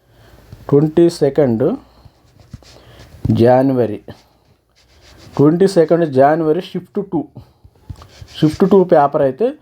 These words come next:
easy to moderate ఉంది. ప్రతి ఒక్కరు కూడా మన ఛానల్ లైక్ చేయండి, షేర్ చేయండి, సబ్స్క్రైబ్ చేయండి. ఆ,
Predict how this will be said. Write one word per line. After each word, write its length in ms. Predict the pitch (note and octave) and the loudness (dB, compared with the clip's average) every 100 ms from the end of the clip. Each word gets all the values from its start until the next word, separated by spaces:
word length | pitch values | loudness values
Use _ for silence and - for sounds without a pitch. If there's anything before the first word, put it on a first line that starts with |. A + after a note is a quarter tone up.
| _ _ _ C3+ | _ _ _ -8
easy 320 | F3+ F#3 G#3 | -8 -6 -4
to 140 | G3+ G3 | -2 2
moderate 520 | D3+ D#3+ F3 D#3+ D#3 | 4 2 2 -2 -2
ఉంది. 160 | E3+ | -6
ప్రతి 300 | A3+ E3+ E3+ | -2 -2 -2
ఒక్కరు 280 | G#3 G3 F#3+ | -6 -6 -6
కూడా 280 | F3+ F3+ F3+ | -2 0 2
మన 200 | D#3+ D3+ - | 0 -2 -2
ఛానల్ 340 | D#3+ E3+ E3+ D3+ | 0 0 0 2
లైక్ 320 | D3+ D#3 E3 | 2 0 -4
చేయండి, 240 | D#3+ E3 | -4 -6
షేర్ 400 | E3+ E3 D#3 D#3 | -6 -4 -4 -4
చేయండి, 160 | D#3 D#3+ | -6 -6
సబ్స్క్రైబ్ 600 | - D#3+ - F#3+ F3+ C#3+ | -4 -6 0 2 4 4
చేయండి. 400 | D#3+ D3 G2+ F#2+ _ _ _ | 4 2 -2 -10 _ _ _
ఆ, 140 | E3 | -6